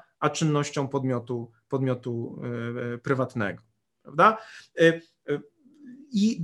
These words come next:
można jeszcze mnożyć te rozróżnienia. Ja już nie chcę w to, w to wchodzić. Y, ten kazus tak naprawdę sprowadza się do tego, y, że narzędzia, które nam daje i Hart,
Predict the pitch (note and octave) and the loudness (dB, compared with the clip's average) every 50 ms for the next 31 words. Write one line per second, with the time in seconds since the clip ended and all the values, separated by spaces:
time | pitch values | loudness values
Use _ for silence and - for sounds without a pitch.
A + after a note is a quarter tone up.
0 | D#3 D#3 F3 F#3+ A#3+ A#3+ A#3 B3 A3+ G#3+ A3 G#3+ A3 - G#3 G3 F#3+ F#3+ G3+ G#3+ | 0 2 6 6 6 8 8 6 6 8 6 6 6 6 8 8 10 10 10 10
1 | G#3+ F3 F#3 E3+ - - D#3 C#3+ D3 C#3 B2+ C3+ C3+ B2+ A#2 C3 B2+ A2+ G#2 G2+ | 10 8 6 2 2 2 4 4 6 4 4 2 -2 -2 -2 -2 -2 -2 -2 0
2 | G#2+ C3 D#3 F#3 F#3+ F3 G3 G#3 G#3+ G#3 G#3+ - G3+ F3+ F#3+ - - F3+ F3 - | 2 4 6 6 6 6 4 4 4 4 4 2 2 2 2 2 0 0 0 0
3 | - F3+ D#3+ - F3 D#3+ - - A3+ A3 G3 F#3+ E3+ F3 F#3+ E3 D#3 D#3+ D#3+ D#3 | -8 -12 -4 -2 -2 -2 2 4 4 4 4 2 -2 -4 -2 0 0 0 -2 -4
4 | - - A#3 - - - - - E3+ E3 E3 A#3 C4+ C#4 A#3+ B3 G#3 - - G3+ | -6 -10 -10 -12 -12 -6 0 0 0 2 4 6 6 6 6 4 2 2 2 2
5 | F3 F#3 F3 F3+ G#3 A3+ A3 F#3+ G#3 G3+ G3+ G3 - - _ - - _ - - | 2 2 2 4 4 4 4 6 6 6 6 4 2 -14 _ -20 -20 _ -14 -10
6 | - - E3+ E3 G3+ A3+ A3 A3+ A3 - F#3+ F3 F3 F3 - F3 D#3 C#3 C#3+ C#3+ | 0 4 6 6 6 6 6 4 4 2 2 2 2 4 6 4 6 6 6 4
7 | C#3+ D3 D#3 E3+ - - _ _ _ _ _ _ _ - - C#3 C#3 C#3 D3+ - | 4 4 2 -2 -6 -14 _ _ _ _ _ _ _ -4 0 4 4 4 4 2
8 | C#3+ C3+ C#3 E3 E3+ E3 E3 D#3+ - - - _ _ - C#3+ C#3+ D#3+ E3 D#3 D#3+ | -2 0 4 6 8 8 8 8 6 2 -8 _ _ -4 2 6 6 6 8 8
9 | G#3 B3+ C#4+ C#4+ A3+ F#3 E3 C3+ B2 - - - D#3 D#3 D3+ D#3 D#3 D#3 D3+ E3 | 6 6 6 6 6 6 6 4 4 2 -2 0 2 4 4 4 2 4 6 6
10 | E3 D3+ C3+ B2 B2+ E3 F3+ F3 - D3 B2 F#2 F#2 A#2+ A#2 - - | 6 6 6 4 2 0 -2 0 2 2 2 2 0 -4 -10 -16 -20